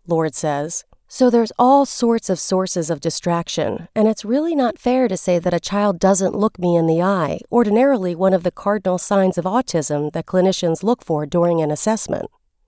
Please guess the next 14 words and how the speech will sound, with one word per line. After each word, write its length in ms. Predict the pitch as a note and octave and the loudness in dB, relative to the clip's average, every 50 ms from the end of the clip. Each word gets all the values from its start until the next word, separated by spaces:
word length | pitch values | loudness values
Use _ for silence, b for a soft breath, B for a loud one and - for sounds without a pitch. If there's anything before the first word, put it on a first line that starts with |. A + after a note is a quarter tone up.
| _ | _
But 160 | - B3 C4 A#3+ | 2 2 2 4
without 440 | C4 B3 A#3+ A#3 B3+ C#4 D4+ _ - | 2 0 2 0 0 0 -2 _ 0
the 80 | D4 | 0
ados, 680 | - - E3+ D3+ C#3+ D3+ C#3+ C3+ D3+ D3+ - - - - _ _ | 0 2 0 0 0 -2 -4 -6 -6 -6 -6 -8 -8 -10 _ _
many 260 | - G3+ G#3+ B3 C#4+ D4+ | -2 2 2 2 2 0
clinicians 760 | - - A#3+ F#3+ F#3 F3+ - - F3+ E3+ F3 F3 E3 - | 0 0 2 4 4 2 2 2 0 0 2 0 -2 -2
lost 320 | F#3 F3+ F#3 G3 G3+ - - | 0 0 0 0 0 -2 0
their 140 | G#3 G3 F#3+ | -2 -2 -2
primary 480 | - - G3 F#3+ G3 G#3 G3+ F#3+ F3+ | -2 -2 0 2 2 2 4 4 4
method 400 | F3+ F3 F3 G3 G3+ - F3+ F3+ | 4 2 2 0 0 -2 -4 -4
for 160 | - - F3+ | -2 0 0
making 320 | F3+ F3+ F#3 F#3+ - G3+ G3 | 2 2 2 2 0 0 0
a 60 | F#3 | 2
diagnosis. 880 | E3 F3+ F3 F3 E3+ F#3 G3 A#3+ B3+ - - - - - - - - - | 2 2 0 0 2 2 2 2 0 -2 -4 -6 -6 -8 -10 -10 -10 -12